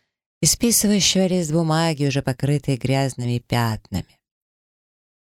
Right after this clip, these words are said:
Он больше не похож на немощного старика, которого она встретила в изоляторе, как будто груз лет упал с его плеч. "Есть в этом странная асимметрия", — рассуждает она.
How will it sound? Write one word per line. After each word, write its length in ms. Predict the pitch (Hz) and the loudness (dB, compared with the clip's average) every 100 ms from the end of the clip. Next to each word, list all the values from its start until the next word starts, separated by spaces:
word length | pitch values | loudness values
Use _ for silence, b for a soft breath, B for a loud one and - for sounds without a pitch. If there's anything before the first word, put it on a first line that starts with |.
| _ _ 233 | _ _ 2
Он 80 | 226 | 4
больше 300 | 233 - 185 | 4 2 2
не 120 | 196 | 0
похож 600 | - 190 - 196 139 - | 0 -2 0 0 0 -4
на 120 | 143 | -2
немощного 540 | 143 143 131 - 127 | 0 0 0 -2 -2
старика, 680 | 123 - 123 123 - 151 185 | -4 -2 -4 -2 -2 0 0
которого 340 | - - 123 | -2 -2 0
она 120 | 127 123 | 0 -2
встретила 480 | - 135 127 127 | -2 -2 -2 -2
в 80 | 127 | -2
изоляторе, 580 | 123 131 135 127 - 123 | 0 0 0 -2 -4 -4
как 200 | - 113 | -4 -2
будто 300 | 127 - 123 | -4 -2 -2
груз 360 | 127 127 - 120 | 0 0 0 0
лет 260 | 139 139 | -2 -2
упал 380 | 120 - 127 123 | -6 -2 -2 -2
с 120 | - | -4
его 200 | 127 120 | -4 -4
плеч. 600 | - 110 123 - - - b b b b _ _ _ | -4 -4 -4 -4 -4 -4 b b b b _ _ _
"Есть 220 | 220 - | 0 2
в 40 | 202 | 2
этом 240 | 196 180 | 2 0
странная 600 | - - 208 220 202 196 | 0 0 2 2 2 2
асимметрия", — 800 | 175 - 180 180 151 131 131 123 | 2 0 0 0 0 -2 0 0
рассуждает 680 | 123 - 123 - 123 117 123 | 0 0 -2 0 -2 -2 -4
она. 280 | 117 131 | -6 -8